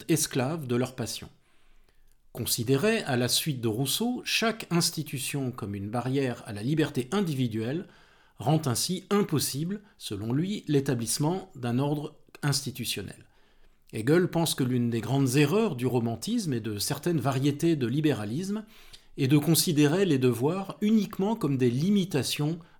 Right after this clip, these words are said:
de l'individu. Il critique l'idée selon laquelle être moral,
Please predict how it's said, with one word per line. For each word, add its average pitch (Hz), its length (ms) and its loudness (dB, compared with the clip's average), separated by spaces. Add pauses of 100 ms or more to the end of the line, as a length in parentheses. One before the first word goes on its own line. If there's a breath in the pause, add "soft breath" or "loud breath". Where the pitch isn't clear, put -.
de 127 80 2
l'individu. 123 600 -2 (720 soft breath)
Il 98 160 -10
critique - 480 -4
l'idée 175 380 4
selon 131 320 0
laquelle 143 560 -2
être 156 300 0
moral, 123 480 -4